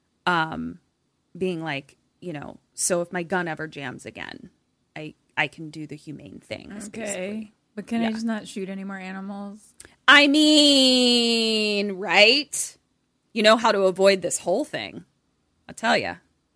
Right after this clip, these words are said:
Speaker 1: Not shoot any animals. Anyway.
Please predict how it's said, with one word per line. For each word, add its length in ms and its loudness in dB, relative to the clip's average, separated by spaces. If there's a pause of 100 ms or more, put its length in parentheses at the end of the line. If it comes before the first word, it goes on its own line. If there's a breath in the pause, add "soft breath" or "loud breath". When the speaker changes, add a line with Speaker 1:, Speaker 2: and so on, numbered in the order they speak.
(880)
Speaker 1:
Not 160 -10
shoot 200 -14
any 200 -16
animals. 440 -18 (320)
Anyway. 540 2